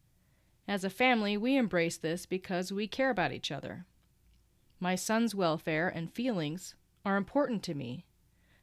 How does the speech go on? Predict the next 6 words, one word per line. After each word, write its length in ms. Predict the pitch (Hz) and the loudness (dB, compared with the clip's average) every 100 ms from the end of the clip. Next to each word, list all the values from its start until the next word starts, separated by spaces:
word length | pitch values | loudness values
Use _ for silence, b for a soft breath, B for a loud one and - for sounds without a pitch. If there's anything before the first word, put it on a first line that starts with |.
| _ | _
more 320 | 185 196 247 | -2 2 4
important 600 | 269 254 - 240 175 214 - _ _ _ - | 4 2 2 2 2 -6 -8 _ _ _ -4
than 220 | 196 202 | 0 4
this 180 | 214 208 | 2 0
food 260 | - 262 226 | 0 2 4
item. 440 | 160 147 123 147 | 2 2 -4 -8